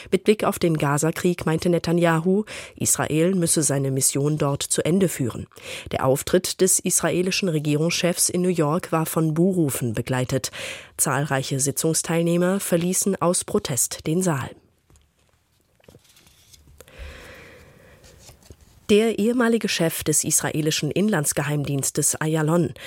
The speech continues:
hat Deutschland aufgefordert, einen palästinensischen Staat anzuerkennen.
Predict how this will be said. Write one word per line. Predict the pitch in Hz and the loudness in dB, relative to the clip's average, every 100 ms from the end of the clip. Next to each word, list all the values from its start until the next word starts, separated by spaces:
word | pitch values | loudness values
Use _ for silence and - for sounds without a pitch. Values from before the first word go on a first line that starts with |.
| - - | -16 -10
hat | - - - - | -8 -4 -6 -4
Deutschland | 131 131 - 156 156 - | -4 -2 -2 -2 -2 0
aufgefordert, | 156 - 175 - 175 185 208 - | 0 0 0 2 2 2 0 0
einen | 185 190 196 | 2 2 0
palästinensischen | - 185 185 196 175 151 135 - 151 | 0 0 0 2 2 2 0 0 -2
Staat | - 151 160 - | 0 0 -2 -2
anzuerkennen. | 147 139 - 131 147 127 | -2 0 -2 -2 -4 -6